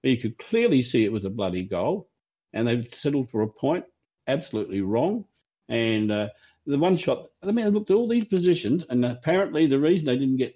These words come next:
around to looking at the front on shot was because they got forty-one seconds to come up with the, with a, an answer. Well, look, I think that's stupid.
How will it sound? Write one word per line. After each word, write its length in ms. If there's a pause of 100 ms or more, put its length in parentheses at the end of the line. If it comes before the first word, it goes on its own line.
around 280
to 60
looking 300
at 120
the 80
front 240
on 160
shot 280 (360)
was 160
because 240
they 60
got 220
forty-one 520
seconds 460
to 120
come 240
up 160
with 100
the, 280
with 180
a, 180
an 120
answer. 380 (440)
Well, 140
look, 260
I 100
think 200
that's 240
stupid. 580